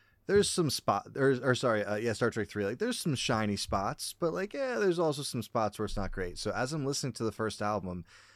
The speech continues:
a lot of the album, I'm thinking to myself, like, I know that, you know, they came up with the heavy, like, they're kinda, like, you know, credited with, you know, being the, uh, origin of heavy metal.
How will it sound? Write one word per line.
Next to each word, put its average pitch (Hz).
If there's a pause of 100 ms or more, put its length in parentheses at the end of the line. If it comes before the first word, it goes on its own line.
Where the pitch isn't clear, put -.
(220)
a 110
lot 120
of 180
the 120
album, 107
I'm 101
thinking 113
to 104
myself, 98
like, 95 (280)
I 120
know 127
that, 123
you 120
know, 113
they 104
came 110
up 101
with 104
the 101
heavy, 101
like, 101
they're 98
kinda, 104
like, 95
you 98
know, 90 (100)
credited 98
with, 90
you 95
know, 90
being 92
the, 92 (200)
uh, 92
origin 98
of 90
heavy 92
metal. 90